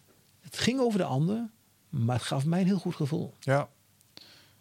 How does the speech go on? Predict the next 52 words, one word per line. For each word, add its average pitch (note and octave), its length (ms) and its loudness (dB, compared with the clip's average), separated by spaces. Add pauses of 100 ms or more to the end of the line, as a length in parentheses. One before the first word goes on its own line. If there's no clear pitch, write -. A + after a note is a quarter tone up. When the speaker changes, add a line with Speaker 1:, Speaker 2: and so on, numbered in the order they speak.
(560)
Speaker 2:
Ja, G3 180 4
ik G#3 100 2
vind A3 120 2
dat G3 80 0
interessant. F#3 500 0
Want, C#3+ 220 2
eh, C#3+ 120 0
vooral E3 280 2
dat, D3+ 180 2
dat C#3 220 2
innerlijke F3+ 380 2
kompas. G3 680 0
Ik C#3+ 140 0
denk D#3 140 2
dat C#3+ 220 -2
iedereen, D#3+ 360 0
eh, - 260 -4
iedereen D3+ 260 2
het C3+ 120 -2
ook C3 140 -4
heeft. C#3 480 0
Speaker 1:
Ja. C#3 160 2
Speaker 2:
Ehm, A#2+ 340 2 (760)
wat B2 180 0
ik, A#2+ 80 -6
wat B2 100 0
ik A#2 60 2
leuk C#3+ 140 8
vind C3+ 120 0
aan C3+ 60 6
jouw C#3 100 6
methode C3 340 2
is, C3 100 -4
jij, C3+ 180 -2
jij B2+ 180 -2
zet B2+ 180 -4
ook C3 160 -4
in C#3 100 -4
op B2+ 120 -4
helden. C#3+ 320 2
Voor C#3+ 120 -2
jou B2+ 160 2
is A#2+ 60 -2
het - 100 -4
een B2 140 -4
afkorting C#3 520 -4
voor, C3+ 240 -2
wat C3 100 -4
was C3+ 100 -6
het - 100 -8
ook F#3+ 60 -4
weer? A#3+ 120 -8